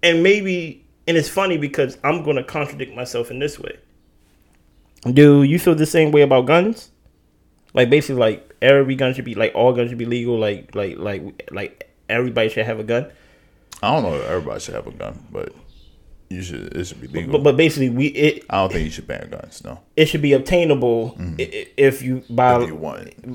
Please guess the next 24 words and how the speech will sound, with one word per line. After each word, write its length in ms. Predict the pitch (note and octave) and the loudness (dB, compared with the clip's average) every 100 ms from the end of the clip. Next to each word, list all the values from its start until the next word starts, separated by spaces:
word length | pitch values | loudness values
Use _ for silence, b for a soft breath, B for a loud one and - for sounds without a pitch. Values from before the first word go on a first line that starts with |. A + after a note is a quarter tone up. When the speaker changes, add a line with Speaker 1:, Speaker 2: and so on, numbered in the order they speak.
| - - | -8 2
Speaker 1:
if, 260 | C3+ - | 2 2
if 100 | C#3+ | -6
you 80 | C3 | 0
want 180 | C3+ A#2 | 0 0
it, 40 | |
you 60 | A2+ | -4
should 100 | A#2+ | -4
get 120 | A#2 | -4
it. 140 | - - | -4 -10
Speaker 2:
Yeah. 320 | - G1+ G1+ - _ _ - - - _ _ _ _ | -12 -10 -10 -14 _ _ -20 -20 -20 _ _ _ _
Speaker 1:
Um, 520 | C3 C3 B2 A#2+ A2 _ | -2 0 -2 -4 -8 _
I'm 120 | F3+ | -4
a 60 | B3+ | -4
Christian, 600 | - C3+ - A#2+ C#3+ D#3 | 0 0 0 -6 -6 -8
of 180 | - - | -8 -6
course. 400 | A2+ G2+ G#2+ - b b b _ - | -4 -4 -6 -18 b b b _ -8
Um, 460 | B2+ A#2+ A2+ G2+ _ _ _ _ _ _ _ _ _ _ _ _ _ | -4 -4 -6 -10 _ _ _ _ _ _ _ _ _ _ _ _ _
and 220 | C#3+ C#3 | 0 2
the 60 | C3 | 0
way 180 | C3 F3+ | 2 2
you 220 | G3+ G3 | 2 -2
feel 280 | F#3+ F#3 F3 | -2 0 2
about 680 | D#3 D3 C#3 C3 - _ A#2+ | 4 4 4 4 0 _ -4
drugs 720 | C3+ F3+ A3+ A#3 - - - | 4 4 4 -2 -14 -18 -20